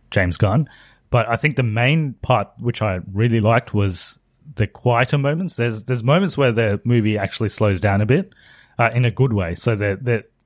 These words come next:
characters have conversations. And they only last maybe, you know, two, two minutes, maybe five minutes. But those conversations were probably some of the best parts. Uh, there's one particular one between Idris Elba's character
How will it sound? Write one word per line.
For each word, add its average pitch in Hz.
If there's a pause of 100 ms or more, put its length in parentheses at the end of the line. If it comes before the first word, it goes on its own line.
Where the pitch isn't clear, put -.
characters 123
have 107
conversations. 90 (600)
And 135
they 151
only 190
last 123
maybe, 95 (420)
you 110
know, 90 (260)
two, 104 (120)
two 131
minutes, 117 (120)
maybe 101
five 107
minutes. - (300)
But 117
those 139
conversations 110
were 95 (320)
probably 113 (100)
some 120
of 95
the 90
best 92
parts. 85 (120)
Uh, 98
there's 110
one 123
particular 110
one 92 (100)
between 101
Idris 104
Elba's 92
character 98